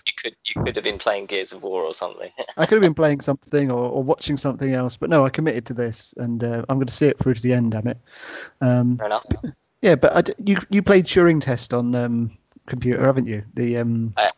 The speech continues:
Speaker 1: I have, yeah, yeah.
Speaker 2: Yeah, so
Speaker 1: Uh,
Speaker 2: that,
Speaker 1: well,
Speaker 2: I
Speaker 1: it was a good game.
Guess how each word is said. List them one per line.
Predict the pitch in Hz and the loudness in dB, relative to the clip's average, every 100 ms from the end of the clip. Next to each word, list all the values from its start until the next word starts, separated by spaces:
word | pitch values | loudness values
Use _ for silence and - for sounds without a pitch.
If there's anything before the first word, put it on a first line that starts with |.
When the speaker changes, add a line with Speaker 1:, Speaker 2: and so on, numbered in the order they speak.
| - | -4
Speaker 1:
I | - 104 117 | 4 4 4
have, | - 98 85 | -4 -6 -6
yeah, | 101 98 92 | -10 -10 -8
yeah. | 90 92 90 | -10 -4 0
Speaker 2:
Yeah, | 127 - | 0 -2
so | - 190 | 2 4
Speaker 1:
Uh, | 185 | 4
Speaker 2:
that, | - | 2
Speaker 1:
well, | - 151 | -6 -2
Speaker 2:
I | 180 - - - - | -2 -4 -12 -12 -10
Speaker 1:
it | - | -14
was | - | -10
a | |
good | - - | -10 -6
game. | 131 85 | -8 -8